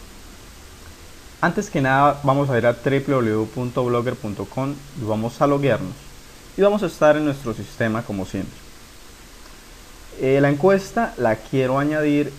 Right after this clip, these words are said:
en este caso la quiero añadir aquí donde salen las entradas. Entonces lo que voy a hacer es añadir un gadget. Voy a darle aquí arriba a añadir un gadget. Me sale la pestaña de gadgets.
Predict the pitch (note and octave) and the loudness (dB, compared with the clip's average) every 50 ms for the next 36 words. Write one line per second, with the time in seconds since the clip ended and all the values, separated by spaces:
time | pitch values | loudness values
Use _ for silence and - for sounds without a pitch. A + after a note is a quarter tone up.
0 | - - B2+ A#2+ A#2 A#2 - - A#2+ - C3 B2 C3 C3+ A2+ G#2+ - - A#2 A2 | -10 -6 -4 -4 -4 -4 -4 -6 -2 0 0 2 2 0 -2 -4 -4 -2 -2 -2
1 | A2+ A2+ A2+ A2 G#2 G#2 G#2 G#2 G#2+ G#2 - - B2 A#2 A#2 A#2 A#2 G#2+ - A2 | -2 -2 -2 -2 -4 -2 -2 -2 -4 -4 -6 -6 -4 -2 -2 -2 -2 -2 -4 -4
2 | G#2 G2+ G2+ - G2+ G2 G2+ G2+ G2+ G2+ G2+ G#2 A2+ - - D3+ E3 F#3 - - | -6 -6 -4 -4 -4 -4 -4 -4 -4 -4 -6 -6 -8 -6 -4 -4 -4 -6 -8 -14
3 | - - - - - - - - - - - - - - - - - C#3 C3 A#2 | -20 -20 -20 -20 -20 -20 -20 -20 -20 -20 -20 -20 -20 -20 -16 -8 -6 -6 -6 -4
4 | - C#3+ C#3 C3+ C#3 - D#3 D3+ D3+ D3 C#3+ D3+ C#3+ C#3 C#3 C#3 - - - - | -4 -4 -4 -2 0 0 2 2 2 2 2 0 0 0 -2 -2 -4 -10 -16 -16
5 | - - D3 D#3+ E3 D#3+ D#3 D#3 D#3 D3+ D#3 D#3 D3+ C#3+ C#3 C3+ C3 C3 C#3 D3 | -8 -4 -2 -2 -2 -2 -2 -2 -2 -2 -2 -2 0 0 0 0 -2 -4 -6 -8
6 | D3+ - - - - - - - - - - - - - - - - - - - | -8 -8 -12 -18 -20 -20 -20 -20 -20 -20 -20 -20 -18 -18 -18 -18 -18 -20 -20 -20
7 | - - - - - - - - - C3 C3+ B2+ A#2+ A#2 A#2+ B2 B2 - - A#2+ | -20 -20 -20 -20 -20 -20 -14 -6 -2 0 2 4 4 4 2 0 -2 -2 -4 -4
8 | A2+ A2+ A2+ A2 A2+ A2 G#2+ G#2 G#2 G2+ G#2+ A2 A2+ G#2 G2 G2 F#2+ F#2+ G#2+ G#2+ | -2 0 0 0 0 0 -2 -4 -4 -4 -4 -4 -2 0 0 -2 -2 -4 -8 -10
9 | - - - - - - - - - - - - - - - - - - - - | -10 -12 -16 -20 -20 -20 -20 -20 -20 -20 -20 -20 -20 -20 -20 -20 -20 -20 -20 -20
10 | - - - - - - - - - - - - B2 A#2 - A#2 A2 A2+ A#2+ A#2+ | -20 -20 -20 -20 -20 -20 -20 -20 -20 -14 -8 -6 -6 -2 0 0 2 2 0 0
11 | C3 C3+ C#3 - B2 A#2+ A#2+ B2 B2+ C3 A#2+ A2+ A2 A2 A2 C#3 C#3 | -2 -4 -4 -4 -4 -4 -2 -2 -2 0 0 0 0 0 -2 -6 -8